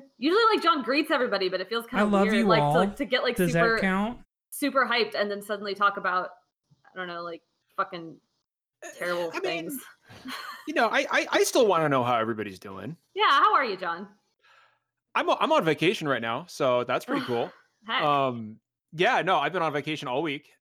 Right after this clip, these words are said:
Speaker 3: Uh, and by vacation, I mean just not going to work because I'm taking a week off.
Speaker 1: Mm-hmm.
Speaker 3: Uh, but, uh, yeah, it's been pretty low key. We spent one night in D C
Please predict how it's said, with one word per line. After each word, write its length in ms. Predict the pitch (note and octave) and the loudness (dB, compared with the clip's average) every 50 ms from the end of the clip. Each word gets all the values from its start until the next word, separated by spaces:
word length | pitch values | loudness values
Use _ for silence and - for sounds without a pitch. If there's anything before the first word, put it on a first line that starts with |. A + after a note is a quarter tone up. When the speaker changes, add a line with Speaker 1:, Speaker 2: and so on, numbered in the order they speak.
| - | -8
Speaker 3:
Uh, 640 | D3+ C3+ C3 C3 B2 B2 A#2+ A#2+ A#2 A2+ A#2 A#2 A#2+ A#2+ | -4 -2 0 0 0 0 0 0 0 -2 -2 -4 -4 -6
and 200 | D#3+ D3+ C#3 A#2+ | -6 -8 -4 -2
by 100 | D#3 D3 | -2 0
vacation, 420 | C#3+ D#3 D#3 E3 F3 E3 - D3+ | 0 -2 -2 -2 -4 -4 -4 -4
I 60 | C#3+ | -6
mean 240 | C#3 C#3 C3+ C3 C3 | -4 -4 -4 -6 -6
just 240 | A#2 C3+ C3 - - - | -6 -6 -8 -8 -10 -10
not 260 | C#3 C3 C#3 - _ | -8 -8 -8 -8 _
going 280 | - B2+ A#2+ A#2+ A#2+ A#2 | -12 -12 -10 -10 -12 -14
to 100 | - - | -12 -10
work 300 | C3 A#2+ G#2 A2 A#2+ _ _ | -8 -8 -8 -10 -12 _ _
because 300 | - A2 - A#2 G#2+ A2+ | -18 -12 -10 -10 -10 -10
I'm 80 | A2+ | -12
taking 260 | A2 A2+ A2 - A2+ A2 | -12 -12 -14 -12 -14 -14
a 20 | |
week 200 | A2 A2+ A#2 - | -14 -14 -14 -14
off. 260 | A2+ A2+ B2 - _ _ _ _ - _ _ _ _ _ G3+ | -14 -14 -14 -16 _ _ _ _ -20 _ _ _ _ _ -20
Speaker 1:
Mm-hmm. 180 | F#3 - F#3 F3 | -20 -18 -8 -2
Speaker 3:
Uh, 540 | D#3+ C#3+ C#3 C3+ B2+ B2 A#2+ A2 G#2+ A2 A2 - - E3 C3 A#2 | 0 2 4 4 4 4 4 2 0 -2 -4 -8 -12 -16 -8 -2
but, 160 | D3 C#3 C3+ | 0 0 2
uh, 80 | C#3 C3+ | 2 2
yeah, 140 | C3+ D3 E3 E3+ | 0 0 -2 -4
it's 100 | E3 - | -6 -4
been 140 | G3+ F#3 | -4 -4
pretty 180 | D3+ - F3+ F3+ | -2 -2 -4 -2
low 160 | E3 E3 D#3 | 0 0 0
key. 200 | D3+ - E3+ E3+ | 0 -2 -6 -6
We 100 | E3 D#3 | -6 -6
spent 220 | C#3 - D#3+ C3+ C#3+ | -8 -8 -10 -10 -8
one 120 | C#3+ C#3+ | -6 -6
night 180 | C#3+ C#3+ C#3+ - | -6 -6 -8 -10
in 60 | C3 | -12
D 140 | C3+ C#3 C#3 | -10 -10 -10
C 420 | - - D3 C#3+ D3 D#3 D#3+ D3+ | -8 -8 -6 -6 -6 -8 -10 -16